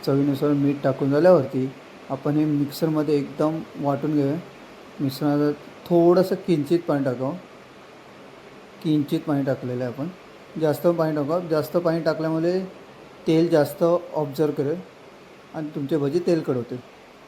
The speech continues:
याची दक्षता घ्या. तेल ताप-, तेल तापत ठेवूया कढईवरती. तेल तापत ठेवलं तर ते भजी आपण मिक्स केलं होतं ते टाकूया. मग असे भजी आपण तेलामध्ये सोडूया एक एक, एक एक करून. आणि तुम्हाला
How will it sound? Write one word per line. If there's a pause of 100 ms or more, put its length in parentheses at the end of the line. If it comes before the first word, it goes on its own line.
(560)
याची
दक्षता
घ्या.
तेल
ताप-,
तेल
तापत
ठेवूया
कढईवरती. (920)
तेल
तापत
ठेवलं
तर
ते
भजी
आपण (880)
मिक्स
केलं
होतं
ते
टाकूया. (1900)
मग
असे
भजी
आपण
तेलामध्ये
सोडूया
एक
एक,
एक
एक
करून. (1160)
आणि
तुम्हाला